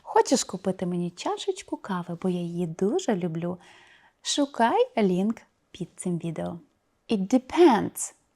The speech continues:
Це залежить. Це залежить від чогось, да? Тобто далі ми продовжуємо речення. Maybe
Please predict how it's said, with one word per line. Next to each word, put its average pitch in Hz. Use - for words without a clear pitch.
Це 240
залежить. 240
Це 302
залежить 269
від 247
чогось, 165
да? 262
Тобто 185
далі 214
ми 190
продовжуємо 180
речення. -
Maybe 202